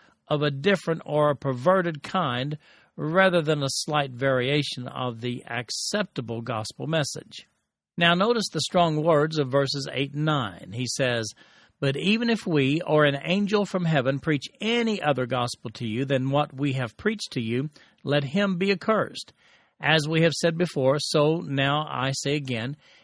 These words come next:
if anyone preaches any other gospel to you than what you have received, let him be accursed."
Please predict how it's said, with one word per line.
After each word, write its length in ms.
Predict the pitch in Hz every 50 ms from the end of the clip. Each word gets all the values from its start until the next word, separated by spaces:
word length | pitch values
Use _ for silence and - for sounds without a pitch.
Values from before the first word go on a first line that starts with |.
| _ _
if 140 | - 131 123 - -
anyone 440 | 180 185 202 196 190 190 185 170 151
preaches 420 | - 180 170 147 147 143 123 - - -
any 260 | 156 175 190 202 208
other 160 | 208 208 214
gospel 460 | 196 202 196 190 180 - - - 147 127
to 140 | - 143
you 180 | 127 120 123 135
than 240 | 127 135 123 127 127
what 240 | 127 135 139 135 -
you 160 | 127 139 139
have 220 | 131 127 131 131 135
received, 500 | 147 151 - - 143 123 120 127 123 123
let 280 | 127 139 147 143 135
him 320 | 123 131 135 135 139 135 117
be 180 | 117 113 120
accursed." 640 | 131 - - 185 180 139 98 - - - - -